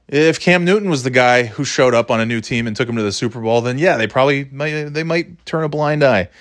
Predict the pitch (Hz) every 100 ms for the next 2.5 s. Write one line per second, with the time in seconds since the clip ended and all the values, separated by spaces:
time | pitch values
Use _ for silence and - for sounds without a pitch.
0 | - - - - - - _ - 143 143
1 | 170 151 - _ - 123 120 113 110 -
2 | _ - 156 156